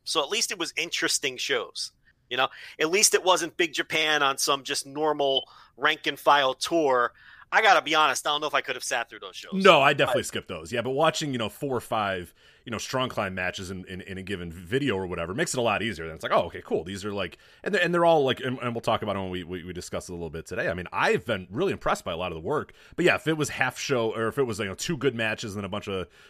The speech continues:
Speaker 2: boring ass deathmatch shit, I probably would not be watching these shows. But yeah, it, it, it came at a very, very good time.
Speaker 1: So we'll get to the Big Japan and we'll catch everybody up on, uh, where things,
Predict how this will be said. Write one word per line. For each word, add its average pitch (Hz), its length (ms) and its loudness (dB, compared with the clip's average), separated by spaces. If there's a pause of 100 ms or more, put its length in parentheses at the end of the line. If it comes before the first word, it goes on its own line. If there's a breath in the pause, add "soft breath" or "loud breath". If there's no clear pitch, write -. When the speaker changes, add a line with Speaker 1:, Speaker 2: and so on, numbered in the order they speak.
(120 soft breath)
Speaker 2:
boring 110 300 0
ass 85 160 -2
deathmatch 107 380 -2
shit, 85 260 -6
I 90 60 -6
probably 98 320 0
would 87 100 -6
not 82 160 -6
be 85 60 -10
watching 71 300 -12
these 69 120 -18
shows. - 340 -10
But 64 160 -14
yeah, 67 160 -10
it, 87 260 -8
it, 131 200 -2
it 135 100 -2
came 156 160 0
at 123 60 0
a - 20 -2
very, 107 400 0
very 85 260 -6
good 73 160 -12
time. - 280 -14 (880 soft breath)
Speaker 1:
So 151 120 -6
we'll 156 100 -4
get 160 200 -2
to 160 80 2
the 143 80 0
Big 143 180 0
Japan 147 400 2
and 143 60 2
we'll 135 80 -4
catch - 280 -2
everybody 139 460 4
up 135 220 4
on, 113 240 2
uh, 101 300 -2
where 151 200 -2
things, - 420 0